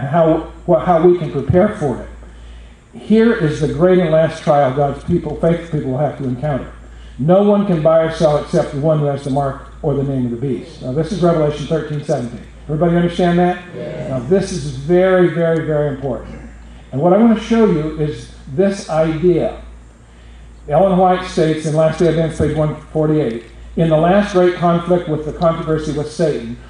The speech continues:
Speaker 1: those who are loyal to God will see every earthly support cut off." Now that means tomorrow when I'm going home on my rental car back to Tennessee,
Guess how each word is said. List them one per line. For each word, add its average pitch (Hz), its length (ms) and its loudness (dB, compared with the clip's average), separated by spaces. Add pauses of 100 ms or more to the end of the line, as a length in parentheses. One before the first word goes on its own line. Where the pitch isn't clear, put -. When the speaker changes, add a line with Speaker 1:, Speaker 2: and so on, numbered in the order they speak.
(260)
Speaker 1:
those 202 380 4
who 170 200 4
are 156 100 4
loyal 185 460 4
to 180 80 4
God 151 480 2
will 147 100 0
see 151 360 -6
every 214 600 0
earthly 180 440 0
support - 680 -4
cut 143 180 0
off." 135 300 0 (1300)
Now 151 160 2
that 202 300 2
means 185 360 2
tomorrow 175 520 4
when 165 120 0
I'm 180 180 2
going 160 300 2
home 170 280 0
on 147 140 -2
my 147 200 -2
rental 170 360 -4
car 147 320 0
back 160 300 2
to 151 440 -4 (200)
Tennessee, 151 640 -2